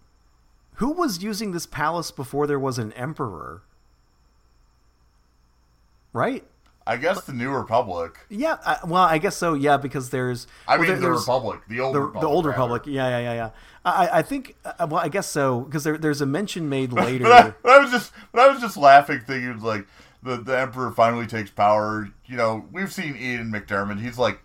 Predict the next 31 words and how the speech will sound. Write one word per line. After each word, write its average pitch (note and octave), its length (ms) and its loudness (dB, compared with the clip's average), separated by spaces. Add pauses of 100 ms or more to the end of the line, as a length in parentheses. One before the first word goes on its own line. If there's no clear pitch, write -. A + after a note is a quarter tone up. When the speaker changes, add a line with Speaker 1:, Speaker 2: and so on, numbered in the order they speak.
(240)
Speaker 2:
he B2+ 100 -12
was, G#2 80 -10
like, G2 240 -6
fucking F#2 400 -6
eighty F2+ 240 -14
years F#2 320 -10
old F#2+ 200 -4
when, F#2 260 -10 (340)
when F#2+ 140 -8
the F#2 80 -8
prequels G#2 420 -8
happened. G2+ 340 0
It's G2 80 -10
like, G2 220 -4 (420)
the A#2+ 80 -16
first C#3 180 0
Speaker 1:
Yeah. G#2+ 120 0
Speaker 2:
thing C3+ 160 -4
he A2+ 100 -4
does G#2+ 300 -2
is F#2+ 80 -12
like, G2 240 -4 (580)
"Fuck - 600 4
these D#3+ 300 -4
staircases. A2+ 1000 0
I'm F#3+ 280 8
installing E3 640 6
some G3 440 6
Speaker 1:
<laughs> - 0 -
Speaker 2:
turbo E3+ 480 6
lifts." A#2+ 680 -4